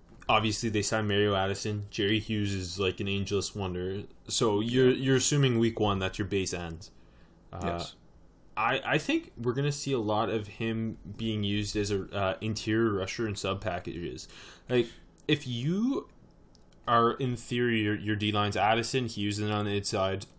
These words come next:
Speaker 1: Ed Oliver and Star Lotulelei slash Harrison Phillips slash whatever nose plug guy
Speaker 2: It's,
Speaker 1: you're, you want
Speaker 2: it's
Speaker 1: in
Speaker 2: a,
Speaker 1: there.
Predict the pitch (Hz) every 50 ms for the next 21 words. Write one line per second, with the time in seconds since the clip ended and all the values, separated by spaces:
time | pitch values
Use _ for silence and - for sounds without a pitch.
0 | - - 104 104 101 101 98 101 98 95 101 95 98 95 95 - - 107 101 101
1 | 98 95 92 95 98 101 98 90 87 87 85 87 - - - - - - - -
2 | - - - - - 117 98 90 87 85 - - - 104 95 95 92 - 92 90
3 | - 98 95 - - - 92 87 87 - - - 107 101 101 113 107 107 98 104
4 | 101 98 98 101 98 - - - 98 90 92 92 - 101 90 87 90 92 92 92
5 | 95 - 104 98 92 95 101 95 92 98 98 98 - 92 90 85